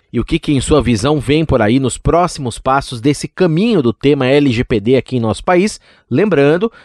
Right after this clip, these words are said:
que o governo ainda está devendo a formação, a constituição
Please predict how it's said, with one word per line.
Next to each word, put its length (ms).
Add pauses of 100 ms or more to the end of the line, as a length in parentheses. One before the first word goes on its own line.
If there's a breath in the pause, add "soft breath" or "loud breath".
(100 loud breath)
que 80
o 40
governo 440
ainda 460
está 320
devendo 420 (220 loud breath)
a 120
formação, 920
a 80
constituição 880